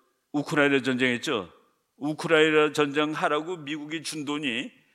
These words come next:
지금 미국이 이란 전쟁 하는 것보다 한 열 배 더 많습니다. 돈 액수가. 그런데 그 돈은 가서 그러면 우크라이나가 열심히 싸우는 데만 썼느냐? 아니에요. 그 돈이 돈 세탁돼가지고 미국으로 다시 옵니다.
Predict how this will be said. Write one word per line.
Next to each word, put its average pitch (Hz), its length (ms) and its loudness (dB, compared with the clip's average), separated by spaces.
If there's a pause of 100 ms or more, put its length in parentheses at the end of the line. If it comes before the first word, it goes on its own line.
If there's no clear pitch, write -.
(120)
지금 156 280 0
미국이 143 440 -2
이란 131 500 0
전쟁 127 320 -4
하는 131 180 -8
것보다 127 300 -8
한 143 160 -10
열 123 240 -4
배 131 260 0 (300)
더 135 80 -6
많습니다. 110 560 -8
돈 117 200 -12
액수가. 104 500 -14 (460)
그런데 165 260 -2
그 - 180 -8
돈은 175 400 -6 (360)
가서 156 260 0
그러면 170 240 0
우크라이나가 151 600 0
열심히 131 340 0
싸우는 175 400 -2
데만 143 240 -4
썼느냐? 135 580 -4 (200)
아니에요. 117 640 0 (480)
그 156 140 0
돈이 165 260 0
돈 147 160 0
세탁돼가지고 151 1000 -2 (340)
미국으로 160 540 -6
다시 143 280 0
옵니다. 101 500 -6